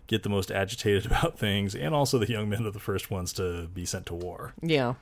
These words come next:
Speaker 2: Well, it couldn't, couldn't fight it with, uh, the older men who know better.
Speaker 1: Yeah.
Speaker 2: You, you need some, you need some people who are nineteen and kinda stupid. You're like, "I'll do it. I'll be a hero."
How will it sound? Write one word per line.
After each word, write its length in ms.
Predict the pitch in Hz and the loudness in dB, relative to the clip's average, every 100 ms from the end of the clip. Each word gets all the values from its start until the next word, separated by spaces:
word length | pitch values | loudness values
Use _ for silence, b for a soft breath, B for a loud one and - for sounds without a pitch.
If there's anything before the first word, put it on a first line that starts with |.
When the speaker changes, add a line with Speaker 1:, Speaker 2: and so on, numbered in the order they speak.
| b b b b b b _ | b b b b b b _
Speaker 2:
Well, 140 | 170 175 | -4 -4
it 80 | - | -2
couldn't, 380 | 190 175 - | -2 -2 -4
couldn't 260 | - 185 151 | -2 0 0
fight 200 | 180 175 | 0 2
it 120 | 127 | 2
with, 300 | 123 120 - | 0 -2 -2
uh, 420 | 131 117 113 117 117 117 - - | 0 2 2 0 -2 -6 -14 -8
the 460 | 139 131 127 120 | -4 -2 0 -2
older 240 | - 135 131 | -2 -2 0
men 140 | 135 | 0
who 120 | 135 | 0
know 160 | 120 139 | 0 0
better. 400 | 117 98 110 127 - | 0 2 2 0 -4
Speaker 1:
Yeah. 240 | 101 85 87 | -4 -4 -8
Speaker 2:
You, 280 | - 127 117 - | -8 -6 -6 -8
you 140 | 131 | -6
need 200 | 123 127 | -4 -4
some, 440 | - 139 135 135 139 | -4 -4 -4 -4 -6
you 120 | 135 | -4
need 160 | 135 135 | -4 -4
some 160 | - 143 | -6 -4
people 280 | 143 147 | -4 -2
who 100 | 151 | 0
are 100 | 151 | 0
nineteen 380 | 151 156 151 180 | 0 -2 -2 -4
and 80 | 175 | -2
kinda 180 | 190 185 | -2 -2
stupid. 420 | - 208 107 196 b b b b b b b - - | -2 0 0 -2 b b b b b b b -20 -8
You're 100 | 117 | -6
like, 100 | 117 | 0
"I'll 180 | 240 208 | 2 4
do 180 | 180 311 | 6 8
it. 60 | |
I'll 80 | 311 | 8
be 120 | 349 | 8
a 60 | 349 | 4
hero." 540 | 262 359 330 208 143 | 6 6 8 8 4